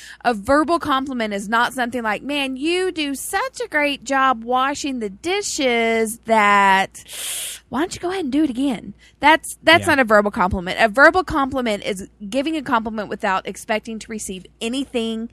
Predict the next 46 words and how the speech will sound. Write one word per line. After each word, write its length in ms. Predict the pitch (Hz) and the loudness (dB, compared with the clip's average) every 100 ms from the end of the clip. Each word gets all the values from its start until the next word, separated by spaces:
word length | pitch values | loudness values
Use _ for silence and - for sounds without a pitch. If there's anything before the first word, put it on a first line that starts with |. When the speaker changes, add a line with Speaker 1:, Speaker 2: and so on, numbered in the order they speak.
| - | -16
Speaker 2:
Yeah. 180 | 107 110 _ - | -20 -20 _ -10
Speaker 1:
in 120 | 196 | -6
return. 420 | 185 185 180 - - _ _ - | -4 -4 -8 -10 -20 _ _ 0
Speaker 2:
You 40 | |
know, 60 | 190 | 2
Speaker 1:
That's 100 | 139 | 2
a 20 | |
Speaker 2:
the 60 | 131 | 0
Speaker 1:
verbal 200 | 185 185 | -2 -4
compliment. 440 | 175 - - 139 - - | -12 -16 -18 -20 -20 -6
Speaker 2:
kinda 160 | 196 170 | -2 0
one 100 | 151 | 0
of 40 | |
the 80 | 131 | -2
key 240 | - 135 | -6 -8
pieces 400 | - 160 139 123 | -8 -10 -8 -10
that 80 | 117 | -10
Corey's 280 | - 135 117 | -6 -6 -4
bringing 260 | 123 113 127 | -6 -6 -6
up 160 | 151 | -6
there. 100 | 123 | -6
If 100 | 113 | -8
you 60 | 110 | -8
summarize 560 | - 190 190 139 127 | -4 -4 -2 -2 -4
it 100 | 110 | -6
down, 320 | 104 131 131 127 _ _ | -6 -4 -4 -6 _ _
it's 140 | 123 165 | -12 -8
all 140 | 165 | -6
about 240 | 147 131 | -4 -4
what's 160 | 123 - | -6 -10
your 60 | 123 | -8
motivation. 580 | 113 101 107 101 95 | -8 -6 -10 -10 -12
'Cause, 180 | 110 131 | -10 -8
you 60 | 160 | -6
know, 80 | 170 | -6
you 160 | 185 | -6
could 160 | 240 139 | -6 -6
say, 300 | - 220 190 | -2 -2 -2
Speaker 1:
Exactly. 420 | - 208 185 180 | -4 -6 -6 -2
Speaker 2:
"You 80 | 302 | 0
were 80 | 208 | 0
such 260 | - 220 | -4 -6
a 40 | 127 | -6
good 260 | 147 143 | -10 -10
dishwasher." 580 | 117 139 - 71 - - _ _ - | -8 -8 -10 -14 -18 -20 _ _ -4
And 180 | 220 | -2